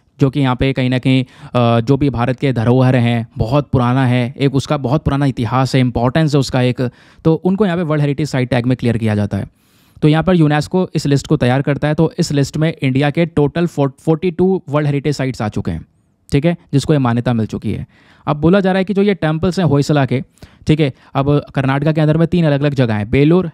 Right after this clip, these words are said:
हेलीबिद और सोमनाथपुर। इन दोनों ही जगह पर कुछ टेम्पल्स हैं जिसको हम होयसला टेम्पल्स के नाम से जानते हैं, इनको अभी इस लिस्ट में कवर किया गया। और लिस्ट में कवर करते ही भारत के फ़ोर्टी टू यूनेस्को वर्ल्ड हेरिटेज साइट हो चुके हैं। पहली चीज़ तो आपने ये ध्यान में रखना है।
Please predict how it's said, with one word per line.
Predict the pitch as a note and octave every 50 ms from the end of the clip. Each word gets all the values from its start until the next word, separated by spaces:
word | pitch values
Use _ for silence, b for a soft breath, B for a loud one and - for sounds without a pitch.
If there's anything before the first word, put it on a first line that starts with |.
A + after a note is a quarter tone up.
| - -
हेलीबिद | C3 C3 C#3+ C#3+ E3 E3+ D#3+ - -
और | C3+ C#3 D3
सोमनाथपुर। | C#3+ - - - C#3+ C3 B2 A2+ G#2 - - G2 F2 - b b b b b b
इन | F#3 G3+ G3+
दोनों | F3+ G3 F#3+ F3+
ही | G3
जगह | F3+ F#3 D#3 D#3+
पर | D3+ E3 E3+
कुछ | - F#3 D#3+ -
टेम्पल्स | - - C3+ C3 C3+ C3+ E3 E3+ D3 -
हैं | F3+
जिसको | E3+ D3 - - D#3+
हम | D#3+
होयसला | C#3+ B2+ C#3 C#3+ - D3+ D3 D3
टेम्पल्स | - C#3 B2+ B2+ A#2+ D3+ D#3 D3+ -
के | -
नाम | C#3+ C3+ B2+ B2+
से | - C3+
जानते | A#2+ A#2 A#2 A2+ B2+
हैं, | C#3+ E3+ -
इनको | D3 C#3 B2+ - C#3+
अभी | C3+ D3 D3+
इस | C#3+ - D3
लिस्ट | C#3+ D3+ C#3 - -
में | D3 C3
कवर | - A#2 A2+ A2
किया | G#2 A2+ G2+ G#2
गया। | G#2+ F#2+ - - b b b b b b b b
और | C#3 C3+
लिस्ट | D3+ E3+ - -
में | F#3+ F#3+
कवर | E3+ - D#3+ E3+ E3+
करते | D#3+ F3 D#3+ - F3+
ही | F3 F#3
भारत | D#3+ C3 B2 B2 C3 D#3 D3+ -
के | - F3 F3 E3
फ़ोर्टी | - - C#3+ C#3 C3+ - - E3 F3 E3
टू | D#3+ - E3+ D#3+ F3 F3+
यूनेस्को | E3 C#3 C3+ C3 C3 C3+ C3 - - F3+
वर्ल्ड | D#3 D3+ C#3+ C3+
हेरिटेज | C#3 C3+ C3+ - D3+ D3
साइट | - - C#3 D3 C#3 D3+
हो | D3
चुके | C3 D3+ C#3+ - D#3+
हैं। | E3+ E3
पहली | - C3 B2+ C3+
चीज़ | B2+ - C#3+ C3
तो | - C#3+
आपने | C3 - - C#3
ये | B2+ A#2+
ध्यान | A#2 A#2 A2 G#2+
में | A2 A2
रखना | A#2 - A2 F#2+
है। | E2+ D#2